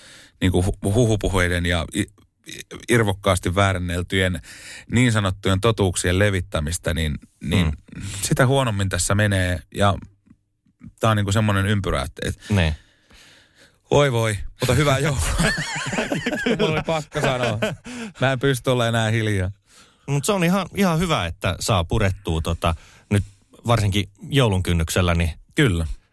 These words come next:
Speaker 2: tota, kuinka kauan sä oot tehnyt näitä raskasta joulua ja ylipäätään joulukonsertteja?
Speaker 1: <clears throat> No tota siis,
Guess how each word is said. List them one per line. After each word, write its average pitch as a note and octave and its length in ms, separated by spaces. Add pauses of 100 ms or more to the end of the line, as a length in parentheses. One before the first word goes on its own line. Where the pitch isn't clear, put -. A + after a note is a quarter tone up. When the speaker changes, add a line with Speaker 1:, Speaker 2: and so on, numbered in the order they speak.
(240)
Speaker 2:
tota, A#2 380 (720)
kuinka G#3+ 240
kauan B2 200
sä A#2 100
oot G#2+ 120 (880)
tehnyt A2 320
näitä D#2+ 500
raskasta E2+ 480
joulua D2 480
ja C#2+ 220 (500)
ylipäätään F#2+ 460
joulukonsertteja? D2 800 (260)
Speaker 1:
<clears throat> A2+ 200
No B2+ 60
tota D3 240
siis, - 640